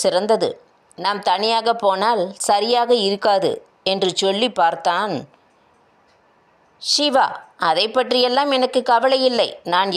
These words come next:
எல்லாவற்றையும் சமாளித்து கொள்வேன்" என்று முடிவாக சொன்னாள் வசந்தி. "ஏன், உனக்கு இங்கு என்ன குறை?" என்று கேட்டான் சிவா. "இப்போதுதான் நாம் அனுபவிக்க வேண்டிய வயசு, நாம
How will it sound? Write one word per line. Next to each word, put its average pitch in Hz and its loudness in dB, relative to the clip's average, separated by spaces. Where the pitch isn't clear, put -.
எல்லாவற்றையும் 226 2
சமாளித்து 226 0
கொள்வேன்" 185 0
என்று 254 2
முடிவாக 269 4
சொன்னாள் 208 0
வசந்தி. 226 0
"ஏன், 233 -2
உனக்கு 196 -2
இங்கு 185 -2
என்ன 160 -2
குறை?" 226 2
என்று 190 0
கேட்டான் 190 0
சிவா. 185 2
"இப்போதுதான் 214 0
நாம் 202 0
அனுபவிக்க 254 0
வேண்டிய 190 0
வயசு, 175 -2
நாம 175 0